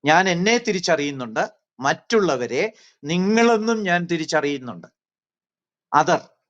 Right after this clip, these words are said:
നിങ്ങൾ. What it means by person is something that regards himself as I and others as you. എന്നെ തന്നെ ഞാൻ എന്നുള്ള അവബോധം എനിക്കുണ്ട്,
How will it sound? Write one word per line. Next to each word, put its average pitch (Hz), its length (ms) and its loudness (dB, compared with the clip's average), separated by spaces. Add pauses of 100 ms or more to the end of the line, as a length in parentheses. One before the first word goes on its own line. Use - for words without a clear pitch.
(480)
നിങ്ങൾ. 147 380 0 (760)
What 180 260 4
it 180 80 -12
means 202 220 -6
by 202 180 0
person 180 380 -2
is 180 140 -6 (140)
something 170 240 -2
that 165 280 -2
regards 160 400 -2
himself 233 300 -4
as 143 440 -2
I 175 160 -8 (520)
and 135 180 0
others 165 220 0 (160)
as 139 260 -10
you. 104 180 -10 (640)
എന്നെ 208 300 2 (120)
തന്നെ 214 220 0
ഞാൻ 190 400 4
എന്നുള്ള 175 520 0
അവബോധം 160 560 0
എനിക്കുണ്ട്, 123 760 -4